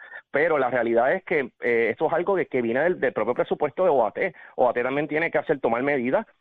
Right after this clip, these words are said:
para dar, eh, aumentos o tomar me-, eh, ¿verdad? A, a hacer, mejorar las condiciones de estos empleados. O sea, que, que ellos tienen también su presupuesto. Esto no, no tiene que ver, la rama judicial tiene su propio presupuesto y en la ejecutivo, en el ejecutivo tiene el suyo.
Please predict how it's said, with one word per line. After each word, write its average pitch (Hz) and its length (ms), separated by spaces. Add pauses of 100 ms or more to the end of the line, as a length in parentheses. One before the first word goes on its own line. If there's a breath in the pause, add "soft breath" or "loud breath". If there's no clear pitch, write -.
(200 loud breath)
para 127 200
dar, 117 200
eh, 120 360
aumentos 131 480
o 139 120
tomar 110 200
me-, 123 160
eh, 110 200
¿verdad? 123 240
A, 107 360
a 110 40
hacer, 135 280
mejorar 123 360
las 147 100
condiciones 143 420
de 131 60
estos 135 160
empleados. 123 560
O - 260
sea, - 120
que, - 160
que 107 140
ellos 131 120
tienen 196 220
también 190 240
su 170 100
presupuesto. 127 640
Esto 110 160
no, 151 120
no 151 180
tiene 156 220
que 143 120
ver, 123 120
la 113 260
rama 127 220
judicial 165 280
tiene 160 200
su 165 100
propio 151 200
presupuesto 160 600
y 131 120
en 113 100
la 110 120
ejecutivo, 131 540
en 139 80
el 131 60
ejecutivo 117 340
tiene 147 140
el 104 80
suyo. 139 300